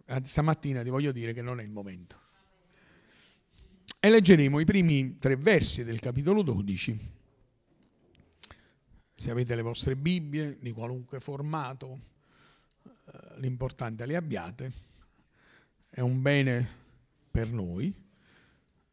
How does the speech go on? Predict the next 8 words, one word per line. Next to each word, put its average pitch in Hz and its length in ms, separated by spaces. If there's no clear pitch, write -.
e - 80
anche 117 240
seguire 120 400
la 117 140
lettura. 107 520
Voi 120 120
sapete 120 380
che 113 220